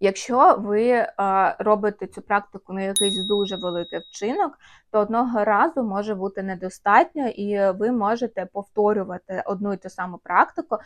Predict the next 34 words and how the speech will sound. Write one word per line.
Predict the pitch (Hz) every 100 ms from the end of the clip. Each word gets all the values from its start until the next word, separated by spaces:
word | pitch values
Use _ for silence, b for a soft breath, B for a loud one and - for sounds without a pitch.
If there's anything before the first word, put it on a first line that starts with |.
| B B
на | 208 202
один | 196 185 190 214
і | 254
той | 254 180 208
самий | - 196 202 190
вчинок. | - - 202 196 180 _
І, | 190
звичайно, | 202 185 - 311 320 226
робити | 190 214 208 190
антидоти, | 175 - 175 185 269 - 262 233 B B -
тому | 196 226
що, | 233 208 190
ну, | 196
наприклад, | 190 185 - 175 -
якщо, | 180 - 202 196 185 - _ _ _ _
давайте | 196 202 185 190 196
так, | 175 175
ви | 180 196
колись | 196 190 180 185
вкрали, | - 196 190 196 196 175 - b b b
а, | - 202 202
мільйон | 208 202 202 190 190
гривень, | 214 226 320 392 381 -
а, | 226 226 220
то | 220 - 208 208 208 208 202
за | 196 208 202
один | 196 196 208 208
раз | 190 196 -
ще | 202 -
це | - 202
не | 196
вич-, | 185 277 - -
не | 214 214
вичиститься, | 208 359 - 285 - 247 - 240